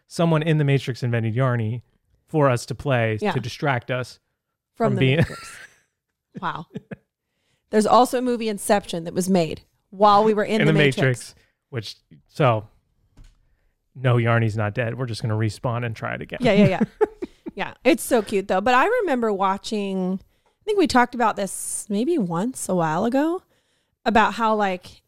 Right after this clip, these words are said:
Speaker 2: if you choose the right games and you monitor it like you should, any sort of technology or anything like that in your home.
Speaker 1: We've had this conversation with friends. I don't know if we've
Speaker 2: I don't know
Speaker 1: ever
Speaker 2: if we've
Speaker 1: had
Speaker 2: ever
Speaker 1: on
Speaker 2: had it on
Speaker 1: on a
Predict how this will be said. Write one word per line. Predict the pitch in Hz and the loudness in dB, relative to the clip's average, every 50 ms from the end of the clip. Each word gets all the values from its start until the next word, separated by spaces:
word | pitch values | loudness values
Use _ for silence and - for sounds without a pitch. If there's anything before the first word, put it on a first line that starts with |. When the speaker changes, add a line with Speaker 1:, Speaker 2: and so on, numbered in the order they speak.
| _ - | _ -6
Speaker 2:
if | 214 - | -4 -2
you | 226 220 185 | -2 -2 -2
choose | - - 269 285 311 285 | 0 2 4 4 4 4
the | - 330 | 4 2
right | 339 330 330 359 254 | 4 4 2 0 -4
games | - 226 208 196 190 190 190 190 190 185 - - - _ _ _ _ _ _ _ _ | -4 -4 -4 -4 -6 -6 -6 -8 -8 -8 -10 -12 -14 _ _ _ _ _ _ _ _
and | 208 202 196 | -6 -4 -2
you | 190 | 0
monitor | 190 196 190 208 240 262 262 269 277 | 2 4 4 4 4 2 0 2 2
it | 254 254 214 | 2 2 0
like | 214 202 202 - | -2 -4 -4 -4
you | 208 196 | -6 -4
should, | - - 196 180 170 180 | 0 2 2 2 2 0
any | 175 - 185 196 226 254 269 247 | 0 -2 -2 0 2 2 2 2
sort | - - 220 214 202 | 2 2 2 2 2
of | 202 190 | 0 0
technology | - 202 185 - 190 175 175 180 180 180 175 175 190 180 175 175 175 | -2 -4 -4 -2 0 0 0 0 0 -2 -2 -2 -2 -2 -2 -2 -2
or | 175 - | -4 -4
anything | 165 170 175 - 196 196 | -4 -6 -4 -4 -2 -2
like | 196 190 185 | -2 -2 -2
that | 185 165 165 | -2 -2 -2
in | 170 175 | -4 -8
your | 160 156 | -10 -12
home. | 160 - - 196 185 160 - 135 170 208 | -8 0 2 4 4 4 2 -2 -4 -4
Speaker 1:
We've | 202 190 | -2 -2
had | 208 165 | -2 -2
this | 123 117 | -2 -4
conversation | - 143 131 117 113 - 117 101 139 | -2 -2 -2 -2 -4 -6 -8 -8 -10
with | 104 - | -10 -10
friends. | - 123 123 123 - | -8 -8 -8 -6 -6
I | 113 | -6
don't | 156 170 | -6 -4
know | 151 | -6
if | - - | -4 -4
we've | |
Speaker 2:
I | - 453 | -2 -2
don't | 554 | -2
know | 494 | 0
Speaker 1:
ever | |
Speaker 2:
if | - | 0
we've | 262 240 | 2 2
Speaker 1:
had | 240 | 4
Speaker 2:
ever | 214 214 | 2 2
Speaker 1:
on | 220 | 2
Speaker 2:
had | 208 196 | -2 -2
it | 196 190 | -4 -4
on | 175 180 | -4 -6
Speaker 1:
on | |
a | 190 | -4